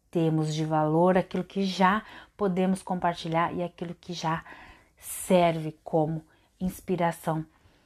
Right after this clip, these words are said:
pra outras vidas, ainda que seja muito pequeno, e fazer isso com um senso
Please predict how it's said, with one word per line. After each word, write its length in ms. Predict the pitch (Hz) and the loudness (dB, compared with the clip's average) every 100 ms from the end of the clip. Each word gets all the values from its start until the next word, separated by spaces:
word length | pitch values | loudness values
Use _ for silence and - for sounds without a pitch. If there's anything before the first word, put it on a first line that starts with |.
| _ _ _ | _ _ _
pra 160 | 165 160 | 4 4
outras 540 | 165 165 185 175 160 | 4 0 -2 0 -2
vidas, 560 | 165 190 175 160 156 - | 0 0 2 0 -2 -6
ainda 260 | 190 202 202 | -4 0 0
que 140 | - | -4
seja 420 | - 190 185 190 | -4 -2 0 0
muito 560 | 180 180 190 220 233 - | 0 0 4 6 6 2
pequeno, 440 | 190 - 165 160 - - - - | -16 -8 -4 -4 -6 -14 -16 0
e 260 | 214 254 247 | 4 6 4
fazer 500 | 226 202 190 226 220 | 0 0 4 4 4
isso 260 | 226 - | 2 0
com 220 | - 226 | -4 0
um 100 | 233 | 2
senso 500 | 233 220 214 226 214 | 2 2 2 0 -6